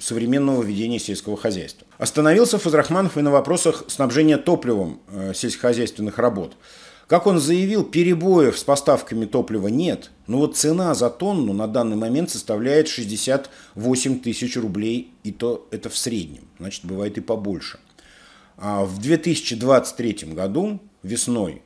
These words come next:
цена за тонну топлива для сельхозпредприятий составила пятьдесят одну тысячу шестьсот рублей. То есть цены за год, э, на топливо выросли на тридцать два процента. И это, кстати говоря, оптовые цены. Это, безусловно,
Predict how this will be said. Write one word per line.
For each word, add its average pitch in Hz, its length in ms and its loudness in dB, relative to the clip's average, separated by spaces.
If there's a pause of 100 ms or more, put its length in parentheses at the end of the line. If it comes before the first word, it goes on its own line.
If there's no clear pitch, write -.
(380)
цена 135 320 0
за 113 160 2
тонну 110 380 -2
топлива 98 460 -4
для 98 260 -4
сельхозпредприятий 107 920 -6
составила 135 480 0
пятьдесят 117 520 -2
одну 98 260 -4
тысячу 143 600 -8
шестьсот - 440 -6
рублей. 92 400 -10 (560)
То 139 140 4
есть 135 180 0
цены 147 340 4
за 107 180 0
год, 180 340 -2 (480)
э, 101 280 -2
на 117 140 0
топливо 165 400 2
выросли 143 380 2
на 123 160 2
тридцать 135 400 -2
два 113 200 4
процента. 127 520 0
И 110 180 -8
это, 123 480 0
кстати - 400 -4
говоря, 101 400 -2
оптовые 104 460 -2
цены. 69 300 -12 (680)
Это, 156 200 2
безусловно, 151 800 2